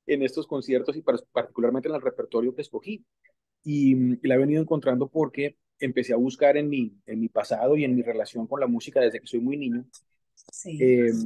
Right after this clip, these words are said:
Speaker 1: y he venido encontrando que la música que hago tiene que ver con la música que escuché cuando estaba creciendo, la música que había en mi casa, la música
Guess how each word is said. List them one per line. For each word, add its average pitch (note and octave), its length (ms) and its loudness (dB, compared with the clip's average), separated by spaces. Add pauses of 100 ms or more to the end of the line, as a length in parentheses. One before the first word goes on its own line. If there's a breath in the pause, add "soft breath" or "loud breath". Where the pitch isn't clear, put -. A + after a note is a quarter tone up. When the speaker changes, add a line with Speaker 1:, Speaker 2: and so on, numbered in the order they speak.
(160)
Speaker 1:
y C3 100 4
he C3 40 8
venido C#3+ 300 4
encontrando B2+ 760 0
que B2+ 200 -2
la A#2 100 -2
música A#2 340 -4
que A#2+ 120 -4
hago A2+ 140 -6
tiene C3+ 180 -6
que C3 120 -6
ver A2+ 120 -6
con C3+ 120 -8
la C3 60 -6
música A#2+ 360 -6
que - 80 -12
escuché C3+ 580 -10
cuando A#2 180 -8
estaba - 240 -6
creciendo, C#3 520 -4
la A#2 80 -4
música A2+ 320 -2
que A#2+ 120 -10
había G#2+ 160 -6
en A2+ 80 -6
mi A#2+ 60 -2
casa, C#3+ 360 4
la A#2 100 0
música A2+ 340 -4